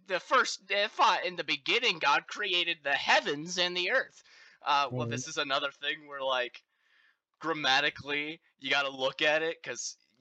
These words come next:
Speaker 1: heaven is capitalized in this section, but when it says God created the heavens and the earth, heavens is not capitalized.
Speaker 2: Yeah,
Speaker 1: Um,
Speaker 2: very subtle details.
Speaker 1: which, yeah, those, those small, minute details
Speaker 2: I
Speaker 1: that you
Speaker 2: never
Speaker 1: don't
Speaker 2: noticed.
Speaker 1: see.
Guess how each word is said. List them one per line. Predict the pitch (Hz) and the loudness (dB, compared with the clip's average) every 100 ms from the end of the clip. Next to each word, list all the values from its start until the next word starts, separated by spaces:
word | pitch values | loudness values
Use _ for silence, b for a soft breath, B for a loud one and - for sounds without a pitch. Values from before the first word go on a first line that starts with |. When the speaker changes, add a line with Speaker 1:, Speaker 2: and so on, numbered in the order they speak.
| 131 | -4
Speaker 1:
heaven | 147 147 147 139 | 0 0 0 -2
is | 123 120 | -4 -4
capitalized | - 107 - - 127 123 123 127 127 | -2 0 0 -2 -4 0 0 0 -6
in | - 113 | -14 -14
this | 107 110 | -12 -10
section, | 113 110 - 127 | -6 -4 -4 -6
but | 113 98 | -8 -8
when | 117 | -8
it | 110 | -8
says | - 117 | -10 -10
God | - 104 110 | -2 -2 -2
created | - 113 107 | -6 -10 -10
the | 95 | -10
heavens | 92 110 107 120 131 - | -6 -8 -6 -12 -10 -8
and | 123 123 | -8 -8
the | 123 | -8
earth, | 113 135 | -6 -6
heavens | - - 113 110 107 - - | -8 -10 -10 -12 -16 -16 -16
is | 101 104 | -14 -14
not | 101 90 101 - | -6 -2 -2 -4
capitalized. | 98 90 98 90 90 90 90 90 - b b b b _ 113 | -6 -6 -8 -16 -12 -8 -8 -10 -14 b b b b _ 2
Speaker 2:
Yeah, | 107 101 | 2 0
Speaker 1:
Um, | 90 | 0
Speaker 2:
very | 156 170 | 0 0
subtle | 170 - 151 147 143 | -4 -8 -6 -4 -6
details. | 120 120 127 - - - 127 | -4 -6 -6 -10 -14 -16 -12
Speaker 1:
which, | 135 - | -10 -6
yeah, | 139 131 117 | -2 -2 -2
those, | 123 127 - | -6 -8 -10
those | 131 - | -8 -6
small, | - - - 147 143 175 147 | -4 -2 -2 2 4 4 2
minute | 120 117 113 113 127 123 | -2 -4 -4 -6 -8 -8
details | 110 110 - 104 123 | -12 -10 -4 -2 2
Speaker 2:
I | 131 | 4
Speaker 1:
that | 127 | 2
you | 117 | 0
Speaker 2:
never | 113 | 0
Speaker 1:
don't | 101 110 | 0 2
Speaker 2:
noticed. | 107 - | -2 -4
Speaker 1:
see. | 101 95 95 | -8 -10 -14